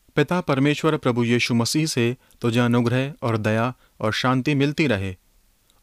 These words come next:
उसने यह पत्र तीमुथियुस को लिखा था, लेकिन वह इसके अंत में पहुंचता है और वह कहता है, "तुम पर अनुग्रह होता रहे।"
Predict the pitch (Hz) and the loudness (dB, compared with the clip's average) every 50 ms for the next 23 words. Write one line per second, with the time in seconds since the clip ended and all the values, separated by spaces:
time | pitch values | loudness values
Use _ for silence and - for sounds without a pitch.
0 | _ - 165 165 - 196 208 208 202 185 - 170 160 - 180 175 - 156 135 127 | _ -2 -2 0 0 0 0 0 0 0 0 -2 0 0 -2 -2 0 0 0 0
1 | - - 139 131 - - 127 107 110 110 - 120 113 107 - 95 92 90 _ _ | 0 0 -2 -2 -2 -2 -2 -2 -2 -2 -2 -4 -4 -4 -6 -10 -12 -12 _ _
2 | _ _ _ _ _ _ _ - - 110 120 127 - 160 160 156 127 117 123 131 | _ _ _ _ _ _ _ -6 -2 0 0 0 2 0 0 0 0 0 0 -2
3 | - - 123 - - - 123 113 - 127 127 123 - 123 113 101 - 104 120 131 | -2 -4 -6 -6 -2 -2 -2 0 0 0 0 0 0 -2 -2 -2 -2 -2 -2 -2
4 | - - 156 139 120 113 113 131 - - - 120 120 123 131 - 147 151 160 - | -2 0 0 0 0 0 -2 -4 -6 -6 -4 -2 -2 -2 -2 -2 -2 -2 -2 -2
5 | 160 127 104 98 95 - _ _ _ _ _ _ _ _ _ _ - 131 135 131 | -2 -2 -2 -2 -4 -6 _ _ _ _ _ _ _ _ _ _ -2 0 0 0
6 | 120 120 120 117 - 123 110 104 107 101 101 101 101 98 92 104 101 - 107 98 | 2 0 -2 -2 -2 -2 -4 -4 -2 -2 -2 -2 -2 -2 -4 -6 -6 -4 -4 -4
7 | 98 95 90 92 92 | -4 -4 -6 -8 -10